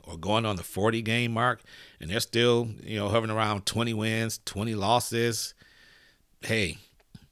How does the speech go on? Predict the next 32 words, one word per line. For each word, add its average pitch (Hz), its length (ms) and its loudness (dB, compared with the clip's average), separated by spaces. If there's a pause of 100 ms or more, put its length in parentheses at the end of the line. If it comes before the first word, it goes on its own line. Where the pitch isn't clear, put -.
(480)
what 107 120 4
do 113 60 4
you 107 60 4
have 110 140 4
to 90 80 -2
lose? 98 480 0 (440)
Pull 101 120 4
the 101 80 0
trigger. 113 360 0 (240)
Now, 104 120 0
the 92 80 0
question 110 340 4
is, 95 200 0
will, 98 260 2
would 95 240 -2
Philadelphia 90 800 2 (340)
want 90 340 -2 (160)
Russell 90 440 0
Westbrook? 87 500 2 (1200)
How 123 180 6
will 92 140 0
Russell 98 500 2
Westbrook 104 440 4
<laughs> - 20 -10
fit - 320 -2
in 117 140 2
with 90 160 -4
that 120 280 0
team 92 460 -2 (420)
with 98 180 4
Joel 104 460 4
Embiid, 98 720 0